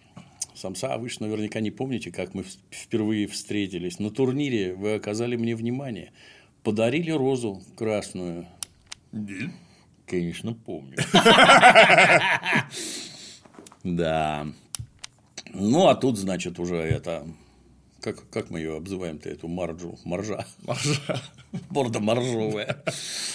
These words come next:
Speaker 1: Для меня огромная честь представить бабушку, леди Алена из дома Тиреллов. «Поцелуй меня, дитя».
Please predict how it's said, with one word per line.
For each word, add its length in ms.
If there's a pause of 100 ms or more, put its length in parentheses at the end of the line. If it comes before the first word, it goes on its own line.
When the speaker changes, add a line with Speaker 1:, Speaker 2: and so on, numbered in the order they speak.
(360)
Speaker 1:
Для 180
меня 180
огромная 360
честь 300
представить 680 (140)
бабушку, 880 (400)
леди 240
Алена 480
из 180
дома 280
Тиреллов. 500 (1500)
«Поцелуй 500
меня, 340
дитя». 480